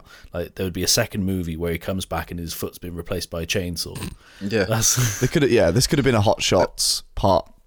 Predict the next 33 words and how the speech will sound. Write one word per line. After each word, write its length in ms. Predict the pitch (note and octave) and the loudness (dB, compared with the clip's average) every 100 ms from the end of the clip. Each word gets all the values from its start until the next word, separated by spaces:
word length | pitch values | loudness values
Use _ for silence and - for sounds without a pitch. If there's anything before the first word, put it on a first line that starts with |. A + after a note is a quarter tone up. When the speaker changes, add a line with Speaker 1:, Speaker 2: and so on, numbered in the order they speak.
| - | -8
Speaker 3:
Trois, 320 | - G2 F#2 - - - - - - - | 2 4 4 0 -18 -18 -20 -20 -20 -12
but 260 | - F#2+ - - | 0 2 2 0
Speaker 2:
Yeah, 200 | C3+ C3+ | 0 2
I 80 | - | 2
mean, 140 | C#3 C#3 | 2 4
Speaker 1:
Yeah. 60 | |
Speaker 2:
literally, 300 | C#3+ - - | 2 0 2
they 100 | G2 | 2
could 120 | G2 G#2+ | 2 0
have 80 | - | -2
turned 240 | G#2 F#2+ | -2 -2
this 80 | F2 | -4
franchise 520 | G2 F#2 - F#2 E2+ | -2 -4 -4 -6 -6
into 320 | E2+ E2+ F2+ | -8 -8 -6
a 60 | F#2+ | -6
Sharknado 760 | - - G2 D#2+ - G2 - F#2+ | -2 -2 0 -4 -4 -6 -4 -4
sort 220 | - - | -4 -6
of 80 | - | -8
thing. 220 | - F2+ | -8 0
Speaker 3:
Yeah. 180 | G#2 G2+ G2+ | 2 4 4
Speaker 1:
Yeah. 260 | F#2+ D2 - _ | 2 0 -10 _
Speaker 2:
Where 200 | F#2 G2+ | 0 2
he 120 | G2+ G2 | 2 0
just 140 | F#2 | -2
comes 200 | G#2+ F#2+ | -2 -4
back, 120 | - G2 | -4 -4
Jiu-Jitsu 460 | - G2 - - | -4 -2 0 -2
two. 180 | - - A#2+ | -2 0 4
Speaker 3:
And 80 | |
it 180 | E3+ D3 | 4 4
would 160 | F#3 F#3+ | 4 4
have 80 | |
Speaker 2:
The 60 | F3+ | 4